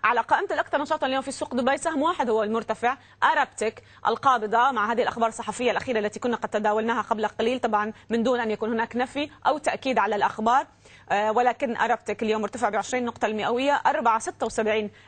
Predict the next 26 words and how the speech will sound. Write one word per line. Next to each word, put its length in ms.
المستويات 640
الآن. 240
ودريك 280
أند 100
سكال 240
على 180
تراجعات 460
بستة 380
عشر 220
النقطة 280
المئوية، 540
بالرغم 380
عن 180
إعلانه 480
عن 120
هذا 140
المشروع 340
الجديد، 500
آه، 200
لدريك 840
أند 80
سكال 360
السكك 320
الحديدية 640
في 160
دبي، 400